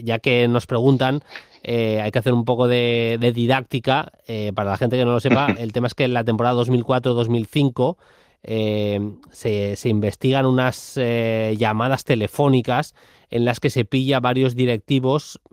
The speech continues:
Speaker 1: eh, designando, eh, eligiendo, eh, los árbitros en partidos clave, en partidos, eh, que eran fundamentales, eh, para la decisión de, de ese campeonato.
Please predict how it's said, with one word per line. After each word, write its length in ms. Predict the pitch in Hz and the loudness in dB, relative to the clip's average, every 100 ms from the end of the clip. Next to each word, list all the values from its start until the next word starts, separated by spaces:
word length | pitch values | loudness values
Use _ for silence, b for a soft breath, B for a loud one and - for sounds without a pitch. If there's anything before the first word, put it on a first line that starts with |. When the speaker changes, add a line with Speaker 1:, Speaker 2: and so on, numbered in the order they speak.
| - | -4
Speaker 1:
eh, 540 | 117 113 107 104 98 b b b b b - _ _ | -2 0 0 0 -2 b b b b b -20 _ _
designando, 1040 | 131 147 - 170 151 156 160 160 180 214 _ 127 127 | 2 2 4 4 4 4 4 2 0 -2 _ -10 -6
eh, 480 | 123 120 120 113 - | -4 -4 -4 -6 -4
eligiendo, 880 | 135 160 - 160 156 151 143 160 - _ _ - | 2 2 2 2 4 4 2 -2 -10 _ _ -12
eh, 140 | 123 | -10
los 360 | 117 131 123 151 | -4 0 0 0
árbitros 500 | 143 139 139 151 156 | -2 -2 0 -2 2
en 180 | 151 147 | 2 2
partidos 480 | 143 127 151 156 | -2 0 0 0
clave, 260 | - 135 110 | 0 -2 0
en 60 | 104 | -2
partidos, 480 | 107 131 131 147 b b b b | -2 0 0 0 b b b b
eh, 140 | 117 | -6
que 100 | 110 | 0
eran 220 | 135 143 | 2 2
fundamentales, 960 | 127 147 139 135 127 120 135 135 151 - | 2 2 2 2 2 2 0 0 0 0
eh, 160 | 135 113 | 0 2
para 200 | 120 117 | 0 0
la 540 | 117 113 110 107 104 | 0 0 2 0 -2
decisión 500 | 113 120 120 - 127 | -2 -2 -2 0 2
de, 340 | 131 127 117 113 | 2 2 0 -2
de 100 | 113 | -4
ese 160 | 110 139 | -2 -2
campeonato. 640 | 117 110 107 110 95 87 | -2 0 2 2 0 -4